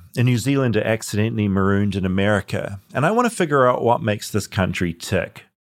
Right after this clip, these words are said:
Now, one of the most fascinating things about being in a new country is observing what the people around you are doing with balls. They say that dogs like balls, but in my experience, people like balls way more. Go to India,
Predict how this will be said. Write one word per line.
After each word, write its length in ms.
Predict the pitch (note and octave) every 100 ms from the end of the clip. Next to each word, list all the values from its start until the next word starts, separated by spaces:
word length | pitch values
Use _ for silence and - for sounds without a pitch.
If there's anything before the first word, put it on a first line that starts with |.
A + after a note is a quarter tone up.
| _ _ -
Now, 160 | D#3
one 180 | E3 G#3
of 60 | A#3
the 80 |
most 320 | G#3+ F3 - -
fascinating 680 | D#3 D3 - D3 C3 A#2+
things 440 | G#2 - C3 A2 G#2
about 340 | G2+ G#2 G2+
being 240 | G#2+ A2 A2
in 100 | G2
a 80 |
new 200 | F#2 F2+
country 520 | E2 F2+ E2+ E2+ G2+ G#2
is 140 | G2
observing 540 | G#2+ G2+ C3 C#3 C3
what 180 | A#2 A3+
the 60 | G3+
people 340 | F3 D#3+ C#3+
around 420 | A#2+ A#2+ B2+ A#2
you 140 | F2+ G2+
are 60 |
doing 400 | G2 A2+ A2 F#2+
with 180 | G2 F#2+
balls. 680 | A#2 B2 G2 D2+ - - - _ _ -
They 100 | C#3
say 280 | - G#3
that 220 | G3 - -
dogs 380 | G2 B2 C3+
like 240 | E3+ E3+ -
balls, 540 | F3 F#3 F3+ E3 - -
but 180 | A#2 D3+
in 80 | D#3
my 220 | D#3 A3
experience, 840 | - - D3+ C#3 C3+ - - - -
people 320 | C3+ D#3+ G#3
like 320 | E3+ C#3+ -
balls 440 | - A#2 B2+ G#2+ F#2
way 280 | F2 A2 A2+
more. 520 | G#2 A#2+ G#2 - - _ _
Go 160 | - A2
to 100 | F#2+
India, 540 | G2+ A#2+ G#2+ F2 G#2